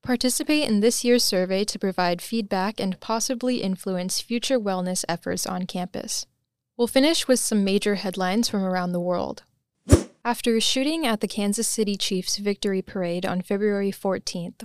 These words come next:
one person is confirmed dead and at least twenty-two others are injured. Among the twenty-three victims, ages ranged from eight to forty-seven.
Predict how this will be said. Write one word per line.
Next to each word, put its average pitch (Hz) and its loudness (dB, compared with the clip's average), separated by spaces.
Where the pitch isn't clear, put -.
one 220 2
person 208 0
is 190 -2
confirmed 175 -4
dead 190 0
and 180 -4
at 175 -8
least - -4
twenty-two 240 0
others 175 -2
are 165 -4
injured. 175 -4
Among 240 4
the 247 4
twenty-three 262 2
victims, 220 -2
ages 202 2
ranged 190 0
from 170 -4
eight 208 -2
to 208 -8
forty-seven. 175 -4